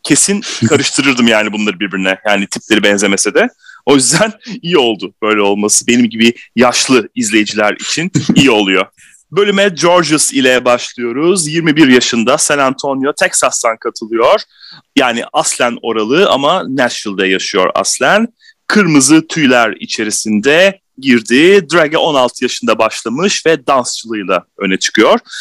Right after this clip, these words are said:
Speaker 1: Fark ettiyseniz geçen bölümde ilk başta Alyssa girmişti. Yani iki tane Latina kraliçesinin girişiyle yaptık. İkide iki yaptık. Görüşleriniz nelerdir? Şaberno, seninle başlayalım.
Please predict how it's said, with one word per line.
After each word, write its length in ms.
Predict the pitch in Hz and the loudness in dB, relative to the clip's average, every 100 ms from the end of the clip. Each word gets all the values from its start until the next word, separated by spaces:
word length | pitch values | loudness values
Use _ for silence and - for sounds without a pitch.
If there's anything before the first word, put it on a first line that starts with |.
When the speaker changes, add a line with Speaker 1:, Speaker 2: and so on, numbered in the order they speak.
| - | -14
Speaker 1:
Fark 300 | - 139 - | -2 -2 0
ettiyseniz 560 | 170 - 175 - 190 220 | -6 -4 -4 0 0 2
geçen 480 | 160 - 208 190 180 | 0 0 0 0 -4
bölümde 540 | - 127 117 107 110 - | -4 -2 0 0 -2 0
ilk 260 | 131 117 - | -2 -2 0
başta 500 | 117 - 190 196 - | 0 0 0 0 0
Alyssa 480 | 151 143 - 120 101 - | -2 0 0 -2 -4 -8
girmişti. 560 | 101 98 - - 226 240 _ _ | -12 -10 -6 2 2 0 _ _
Yani 460 | 135 135 151 190 - _ _ | 0 2 2 -2 -4 _ _
iki 200 | - 180 | -6 -2
tane 380 | 123 123 175 156 | 2 2 0 0
Latina 560 | 139 - 135 110 98 _ _ | -4 -4 -2 0 -2 _ _
kraliçesinin 800 | - 120 110 117 - 120 180 165 | -4 -4 -2 -6 -2 0 2 2
girişiyle 640 | 143 131 - 110 92 85 - | 4 4 4 2 2 0 -2
yaptık. 380 | 95 - 90 - | -2 -2 -8 -12
İkide 300 | 117 123 139 | -6 -2 -2
iki 320 | - - 90 - | -4 -10 -10 -4
yaptık. 420 | 87 - 190 208 - - - - | -4 0 0 0 -8 -14 -10 0
Görüşleriniz 680 | 156 123 - - 123 165 | 2 2 0 0 0 -2
nelerdir? 520 | 135 104 101 104 151 202 | -2 2 2 2 0 0
Şaberno, 560 | - 165 127 101 139 | 0 0 2 0 0
seninle 360 | - 127 104 101 | -2 -2 0 2
başlayalım. 580 | 90 - 87 73 208 | 2 -2 -4 -2 -2